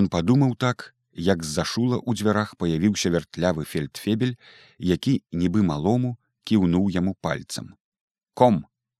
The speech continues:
Адчуўшы раптоўную слабасць у нагах, Пятрок увайшоў у хату, у якой пад абразамі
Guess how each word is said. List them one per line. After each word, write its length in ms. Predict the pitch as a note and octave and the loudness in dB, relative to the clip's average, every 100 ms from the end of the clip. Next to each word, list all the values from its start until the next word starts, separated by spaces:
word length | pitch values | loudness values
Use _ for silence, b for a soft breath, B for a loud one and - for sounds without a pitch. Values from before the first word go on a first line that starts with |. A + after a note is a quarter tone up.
| _ _ _ _ _ _ _ _ _ _ _ _ _ _ _ _ _ _ | _ _ _ _ _ _ _ _ _ _ _ _ _ _ _ _ _ _
Адчуўшы 580 | F#2 - A#2+ A#2+ - G2+ | -4 -2 0 0 0 -2
раптоўную 540 | F#2+ - A2 G#2 F#2 | -2 0 2 4 2
слабасць 540 | - F2+ F#2 E2 - | 0 -2 0 -2 -4
у 40 | E2+ | -4
нагах, 460 | D#2 C#2+ G#2+ - b b b b b | -4 -2 -4 -6 b b b b b
Пятрок 380 | F#2+ - - - | -4 0 -2 0
увайшоў 480 | A2 A2 - A2 - | 0 0 0 -4 -4
у 80 | A2 | -6
хату, 520 | - C#2+ C#2+ - D#2+ _ _ | -6 -8 -8 -12 -16 _ _
у 80 | E2 | -6
якой 240 | D2+ F#2 | -2 -2
пад 180 | E2+ E2 | 0 -2
абразамі 600 | D#2 D#2+ C#2+ G2+ A#2 A2 | -2 -4 0 0 2 -2